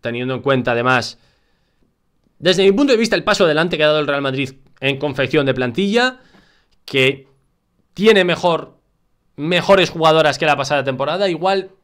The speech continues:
no tanto once mejor en cuanto a once de gala, que también lo ha mejorado, pero en cuanto a posibilidades en la plantilla, creo que sale ganando en todas las incorporaciones que ha hecho. No sé si a seis puntos, al final,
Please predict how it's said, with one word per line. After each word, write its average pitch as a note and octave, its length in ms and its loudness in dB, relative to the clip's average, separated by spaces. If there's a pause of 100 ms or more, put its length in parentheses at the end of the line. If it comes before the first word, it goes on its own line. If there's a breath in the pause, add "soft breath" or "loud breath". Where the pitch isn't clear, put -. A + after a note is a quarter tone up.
(300)
no F3 500 -2
tanto F3+ 480 -2
once E3 460 -2
mejor E3+ 560 0 (420)
en C#3 140 -10
cuanto C#3+ 320 0
a C#3 80 0
once C3+ 260 -4
de B2+ 120 0
gala, E3+ 440 0 (160)
que D#3+ 140 2
también C#3+ 340 2
lo C#3+ 60 2
ha C3+ 40 0
mejorado, D3 640 -4 (460 soft breath)
pero D3+ 220 -2
en C#3+ 100 -4
cuanto C#3+ 300 2
a A#2+ 100 -2
posibilidades C#3+ 760 0
en C#3 80 -6
la C3 100 -4
plantilla, C3 500 -4
creo B2+ 200 -4
que B2 140 -6
sale C3+ 260 -2
ganando B2+ 400 -2
en A#2 300 -8
todas C3+ 280 -2
las A#2+ 120 -8
incorporaciones A#2 760 -6
que A#2 80 -10
ha A2 100 -6
hecho. G3 460 -2 (1500)
No D3+ 240 -2
sé G3 140 -2
si F#3 120 2
a D#3 60 4
seis D3+ 240 0
puntos, E3 640 -2
al G2 120 -14
final, C3+ 520 -6